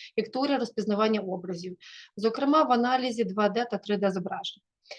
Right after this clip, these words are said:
Для розпізнавання класифікації зображень, виділення об'єктів на них методами машинного навчання, а, важливим є знаходження таких ознак зображень, які залишаються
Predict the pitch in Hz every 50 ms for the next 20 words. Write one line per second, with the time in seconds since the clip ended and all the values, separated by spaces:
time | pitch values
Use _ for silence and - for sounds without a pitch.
0 | - - - 226 233 247 262 269 262 - 269 254 269 262 294 302 294 277 269 269
1 | 254 - - - - 262 - 254 254 254 254 233 254 233 247 277 294 320 302 240
2 | 220 202 185 208 262 254 233 240 233 233 240 240 220 214 240 240 - - - 214
3 | 214 214 220 226 226 226 226 - 226 220 220 226 214 220 220 220 214 208 214 208
4 | - - 214 214 214 214 226 220 - - 330 339 330 269 214 208 - _ - -
5 | - - _ - 202 196 190 208 220 233 277 320 311 302 277 269 285 262 262 262
6 | 262 - 277 233 247 254 254 247 - 254 - - 254 254 - 240 233 214 233 226
7 | 220 202 202 226 208 - - 294 311 294 269 247 233 240 247 226 226 226 233 226
8 | - - 240 240 233 233 - 226 226